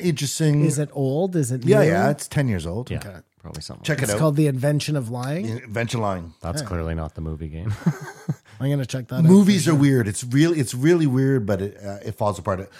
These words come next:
Speaker 1: So the Italian prime minister's, um, elected.
Speaker 3: Yeah.
Speaker 1: And obviously has brought, uh, conservative values. And it's interesting.
Speaker 3: It's interesting to see people who don't live in the country giving a shit.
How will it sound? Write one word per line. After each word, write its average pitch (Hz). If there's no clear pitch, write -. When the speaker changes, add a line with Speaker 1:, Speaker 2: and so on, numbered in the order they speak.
Speaker 1:
So 127
the 127
Italian 170
prime 160
minister's, 135
um, 95
elected. 110
Speaker 3:
Yeah. 117
Speaker 1:
And 113
obviously 113
has 107
brought, 104
uh, 101
conservative 117
values. 101
And 117
it's 110
interesting. 135
Speaker 3:
It's -
interesting 131
to 139
see 120
people 113
who 104
don't 98
live 101
in 101
the 95
country 95
giving 90
a 76
shit. -